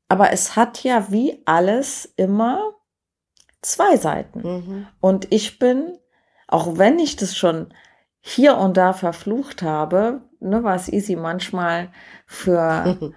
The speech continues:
Speaker 2: <laughs>
Speaker 1: ähm, ja, ein kleiner Schlawiner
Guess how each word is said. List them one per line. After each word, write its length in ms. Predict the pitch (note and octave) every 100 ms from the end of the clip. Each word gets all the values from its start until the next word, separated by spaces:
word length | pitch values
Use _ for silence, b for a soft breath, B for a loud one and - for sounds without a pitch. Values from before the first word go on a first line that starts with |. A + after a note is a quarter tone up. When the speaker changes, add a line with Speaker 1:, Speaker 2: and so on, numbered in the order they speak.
| -
Speaker 2:
<laughs> 260 | - _ -
Speaker 1:
ähm, 840 | E3+ E3+ E3+ - - - - F3
ja, 360 | F3 G#3+ A#3 E3
ein 240 | - - -
kleiner 480 | F3+ F#3+ G3+ F#3+
Schlawiner 680 | F#3 G3 F#3 A3+ D4+ G#3 D#3